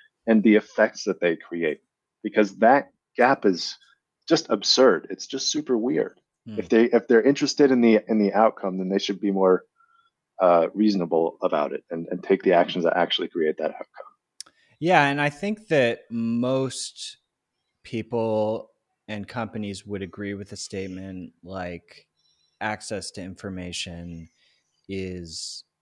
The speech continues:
Speaker 2: a net benefit for humanity. And, you know, that's just obvious from what the internet has done itself, but even, you know, printing press, whatever kind of revolutionary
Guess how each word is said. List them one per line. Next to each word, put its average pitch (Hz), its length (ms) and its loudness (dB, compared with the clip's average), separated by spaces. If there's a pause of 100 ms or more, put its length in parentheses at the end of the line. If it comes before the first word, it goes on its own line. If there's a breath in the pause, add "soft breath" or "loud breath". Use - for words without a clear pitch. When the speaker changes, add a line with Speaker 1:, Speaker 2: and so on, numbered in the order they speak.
(360)
Speaker 2:
a 98 80 -12
net 90 340 -12
benefit 87 560 -14 (500)
for 90 300 -8
humanity. 85 760 -14 (580)
And, 90 420 -12 (180)
you 113 120 -14
know, 73 180 -16 (400)
that's - 300 -10 (260)
just - 240 -16
obvious 85 420 -12
from 82 520 -14 (500)
what 95 200 -8
the 92 100 -12
internet 87 480 -12
has 90 180 -16
done 82 160 -14
itself, 196 500 -2
but 101 140 -2
even, 98 420 -8
you 107 140 -12
know, 82 180 -14
printing 95 280 -10
press, 92 420 -6
whatever 90 760 -6
kind 92 140 -14
of 85 140 -12
revolutionary 87 920 -10